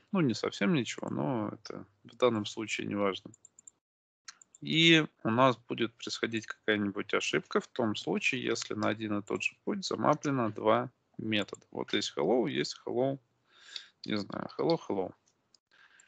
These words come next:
Технически для Java это окей, всё в порядке. А, но собираться это уже не должно. Давайте попробуем рестартануть.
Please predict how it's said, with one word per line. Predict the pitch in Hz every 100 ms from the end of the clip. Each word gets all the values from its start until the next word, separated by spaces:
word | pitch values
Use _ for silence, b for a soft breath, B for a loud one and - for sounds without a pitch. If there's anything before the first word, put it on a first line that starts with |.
| b b _
Технически | 139 - 226 247 - 196
для | 165 120
Java | 120 170 170 165
это | 151 - 127 - 107
окей, | 104 160 196 214 190 _ _
всё | - 120
в | 110
порядке. | - 113 175 - - 185 - _ _ _ _ _ _ _ b b b b b _
А, | - 117 117 113 110
но | 131 180 185 180 - -
собираться | - - 117 113 127 151 - 120
это | 123 117
уже | 113 107 123 131
не | 113 110
должно. | 117 107 107 - -
Давайте | 107 107 101 -
попробуем | 117 - 113 107 104 101
рестартануть. | 104 - - - 147 190 214 -